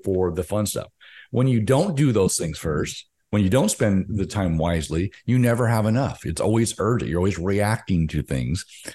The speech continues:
So I believe in that, in that parable, when we're faithful with the time we've been given, um, he trusts us with more time, talent, treasure, opportunities to serve as we've been faithful.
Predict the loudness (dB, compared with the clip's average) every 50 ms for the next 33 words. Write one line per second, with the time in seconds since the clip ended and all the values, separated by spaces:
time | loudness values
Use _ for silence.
0 | -16 _ -2 0 2 2 2 2 2 2 2 2 2 0 0 0 0 -2 -2 -2
1 | 0 0 0 -2 -2 -2 -2 0 0 0 0 0 0 0 2 0 0 -2 -4 -4
2 | -2 0 2 2 0 -2 -2 -2 0 0 0 -2 -4 -4 -4 -2 -2 0 0 0
3 | 0 0 2 2 2 2 2 2 2 0 0 0 0 0 -2 -2 -4 _ _ _
4 | -20 _ _ -20 -20 -20 -18 -6 -2 0 2 2 2 2 0 -2 -6 _ _ _
5 | -2 0 2 2 2 0 -2 -4 -8 -10 -2 0 2 2 2 0 0 0 2 2
6 | 2 0 0 -2 -2 -2 0 0 2 4 4 4 4 4 2 2 2 0 -2 -4
7 | -6 _ _ _ _ -8 -4 -2 0 0 0 0 0 -2 -4 -6 -8 -6 -4 -2
8 | 0 0 0 -2 -4 -6 -10 -6 -2 0 0 2 0 0 0 -2 -2 -2 -4 -6
9 | -6 -6 -4 -2 0 2 2 2 0 0 -2 -4 -6 -6 -2 0 0 0 0 0
10 | -2 -4 -4 -4 -4 -2 -2 -2 -2 0 -2 -2 -2 -4 -6 -10 -10